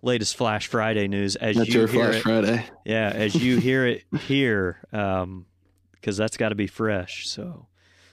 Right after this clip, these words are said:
Speaker 1: so fresh, I didn't know about it.
Speaker 2: Right out the oven.
Speaker 1: Nice. <laughs> All right. So, yeah, that's it. We are at a wrap. We're glad you could hang with us for, uh, the last forty-five minutes or so. And hopefully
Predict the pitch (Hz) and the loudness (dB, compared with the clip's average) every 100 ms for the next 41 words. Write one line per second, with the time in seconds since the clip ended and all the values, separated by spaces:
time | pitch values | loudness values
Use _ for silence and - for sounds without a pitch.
0 | - 127 - 123 117 117 123 101 98 95 | -6 -4 -2 -2 0 0 2 0 0 2
1 | 95 98 101 104 104 104 101 92 101 - | 0 2 2 2 2 2 4 2 0 -4
2 | _ 120 - 165 101 - 196 - 123 - | _ -12 -4 -4 -4 -4 -4 -2 -4 -4
3 | 110 - - - - 123 147 151 - 143 | -8 -6 -12 -12 -2 0 2 2 0 2
4 | 139 151 147 - 151 156 139 127 147 143 | 4 4 2 2 2 4 2 2 4 4
5 | 139 120 131 135 117 131 139 147 151 - | 2 2 2 0 0 0 2 2 0 -4
6 | 143 127 131 120 117 120 131 147 139 110 | -10 -4 -2 -2 -2 0 0 2 2 0
7 | 117 117 117 127 127 120 113 123 127 127 | -2 0 2 2 0 -2 -2 0 2 2
8 | 117 110 104 - 110 107 104 110 110 107 | 2 0 -4 -2 0 2 0 -2 -4 -2
9 | 107 - - 113 107 113 107 104 104 101 | -2 -4 -4 -2 0 2 0 2 0 -2
10 | 104 98 - 101 107 113 110 104 98 101 | -6 -4 -2 2 2 0 0 0 0 -2
11 | 117 113 123 113 110 | -2 -2 0 2 0